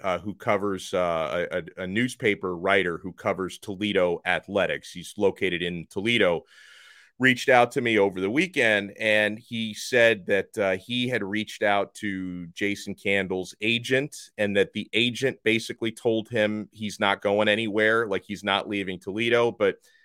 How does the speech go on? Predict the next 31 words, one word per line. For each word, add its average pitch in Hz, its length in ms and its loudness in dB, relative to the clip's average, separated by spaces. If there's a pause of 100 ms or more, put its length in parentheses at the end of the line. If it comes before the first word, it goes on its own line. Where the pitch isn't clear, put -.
(140)
you 135 120 -12
take 196 260 0
that 165 160 4
with 147 100 0
a 131 60 -2
grain 123 260 2
of 98 80 -4
salt 104 420 0
because, 92 600 -8 (480)
you 110 80 -6
know, 85 200 -6 (440)
I 120 100 4
also 165 300 2
have 117 320 0
it 117 200 -2 (600)
pretty 151 160 0
confident 120 600 -2
that 98 140 -12
Candle 110 420 -4
is 120 240 0
at 117 100 -10
least 110 260 -8
talking 117 480 -2
to - 100 -10
Miami 165 500 -4
about 160 300 -4
the 165 60 -10
job. 180 460 -2 (520)
So, 127 760 4
you 139 100 -4
know, 113 380 2